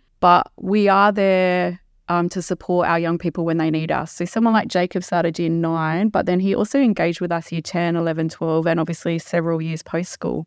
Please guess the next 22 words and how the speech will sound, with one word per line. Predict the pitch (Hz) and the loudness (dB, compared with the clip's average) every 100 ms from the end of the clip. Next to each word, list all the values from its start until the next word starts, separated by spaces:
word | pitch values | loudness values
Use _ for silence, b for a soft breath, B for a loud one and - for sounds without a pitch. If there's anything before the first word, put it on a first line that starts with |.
| _ | _
So | - | -6
students | 190 233 254 294 | -2 0 2 0
can | - 247 | 0 0
come | - 190 - | 2 -2 0
in | 185 | 0
and | 185 170 | 2 2
out | 165 | 2
of | 180 | 2
Workabout | 170 165 175 165 - | 0 -2 -2 -4 -4
Centre | - 165 160 | -6 -6 -6
programs | - 165 160 165 - | -4 -4 -2 -4 -4
and | 165 | -6
services | - 160 160 - 156 - - | -4 -4 -4 -4 -6 -6 -2
as | 170 165 | 0 0
they | 165 | -2
need | 156 156 160 | -2 -2 -2
that. | 160 165 - _ _ - | -4 -4 -8 _ _ 0
There'll | 233 | 2
be | 254 | 2
some | - 233 | 2 0
students | 233 - 226 214 208 | 0 0 0 0 -2
where | 196 190 185 185 180 185 | 2 4 4 4 2 -2